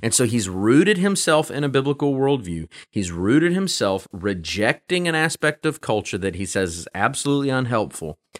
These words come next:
And then he goes to, "Now we need to redeem the culture." Verse twenty-three, he says, All things are lawful, but not all things are helpful. All things are lawful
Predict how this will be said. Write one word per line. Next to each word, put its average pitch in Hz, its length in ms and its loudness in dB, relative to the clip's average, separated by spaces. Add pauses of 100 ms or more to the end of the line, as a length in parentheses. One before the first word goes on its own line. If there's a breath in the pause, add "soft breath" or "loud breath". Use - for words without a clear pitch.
(260 loud breath)
And 85 140 -8
then 107 160 2
he 123 100 2
goes 98 340 0
to, 87 240 -4 (220 soft breath)
"Now 104 220 2
we 120 120 2
need 104 160 -2
to 95 60 -6
redeem 87 600 -4 (140)
the 87 120 -6
culture." 67 420 -10
Verse 95 220 -4
twenty-three, 104 500 -2
he 90 60 -4
says, 87 320 -4
All 160 220 2
things 190 280 0
are 180 100 4
lawful, 160 540 -2 (200)
but - 120 -2
not 226 160 2
all 185 160 6
things 185 280 2
are 180 80 4
helpful. 185 480 -2 (280 soft breath)
All 131 200 8
things 180 300 2
are 175 80 6
lawful 160 480 2